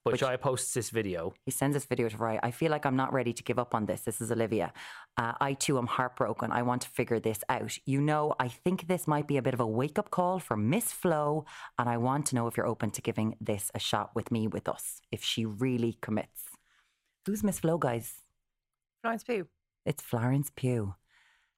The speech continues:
Speaker 2: So
Speaker 3: So sorry, Olivia is sending this
Speaker 2: To
Speaker 3: visi-
Speaker 2: Sh-
Speaker 3: text or video
Speaker 2: to Shia
Speaker 3: to
Speaker 2: LaBeouf,
Speaker 3: Shia LaBeouf.
Speaker 2: trying to get him to stay on the movie when she said that she fired him.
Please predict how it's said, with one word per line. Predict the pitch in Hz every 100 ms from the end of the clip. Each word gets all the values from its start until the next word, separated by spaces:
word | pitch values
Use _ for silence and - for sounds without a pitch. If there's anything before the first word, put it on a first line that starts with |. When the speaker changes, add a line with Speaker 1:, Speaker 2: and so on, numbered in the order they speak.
| _ -
Speaker 2:
So | 226
Speaker 3:
So |
sorry, | 220 196
Olivia | 180 202 233
is | 208
sending | 202 185 165
this | 165 175 - - - _ _ _ _ _ _ _ -
Speaker 2:
To | 135
Speaker 3:
visi- | 170
Speaker 2:
Sh- | -
Speaker 3:
text | - 165 139 - - -
or | 170
video | 175 180 160 131 131 _ _ _ -
Speaker 2:
to | 131
Shia | - 127 117 117
Speaker 3:
to | 113
Speaker 2:
LaBeouf, | - 165
Speaker 3:
Shia | 156 151
LaBeouf. | - 127 - - - - -
Speaker 2:
trying | 143 127 123
to |
get | - 110
him | 104
to | - 101
stay | - - 123 123
on | 117
the | 107
movie | 101 104 95
when | 95 107
she | - -
said | 107 - 95
that | -
she | -
fired | 92 90 92
him. | -